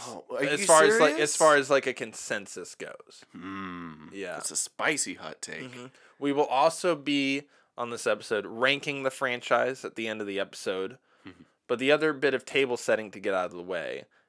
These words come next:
Speaker 2: is we'll make another announcement on our Instagram page, but I also wanna make the announcement here,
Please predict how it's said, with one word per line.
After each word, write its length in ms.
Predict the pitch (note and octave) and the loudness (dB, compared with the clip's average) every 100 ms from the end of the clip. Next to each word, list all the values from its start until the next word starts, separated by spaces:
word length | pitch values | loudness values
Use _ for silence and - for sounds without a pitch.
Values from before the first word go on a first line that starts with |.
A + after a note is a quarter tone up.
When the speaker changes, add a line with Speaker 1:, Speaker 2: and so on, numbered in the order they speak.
| - | -12
Speaker 2:
is 240 | G2 - | -12 -4
we'll 140 | C3 D3+ | -2 0
make 340 | C#3+ C3 - - - | 0 -2 -4 -18 -14
another 380 | A2 A2 A2 G2 | -2 0 0 -2
announcement 540 | G2 F#2 - G#2+ F#2+ - | -4 -10 -12 -14 -14 -10
on 120 | F#2 | -10
our 100 | F#2 | -8
Instagram 560 | F#2+ F#2 - G2+ F#2 F2+ | -10 -12 -14 -10 -10 -10
page, 420 | - F#2 F#2+ - _ | -12 -12 -12 -16 _
but 160 | G#2+ F2+ | -6 -2
I 100 | G2 | 2
also 300 | A2 G#2+ A#2+ | 2 2 -4
wanna 120 | G2+ | -6
make 200 | G2 F#2+ | -8 -10
the 100 | - | -10
announcement 460 | F#2+ F#2+ - G#2 - | -12 -12 -12 -14 -10
here, 560 | - G3+ F3+ E3 D#3 | -2 4 6 6 4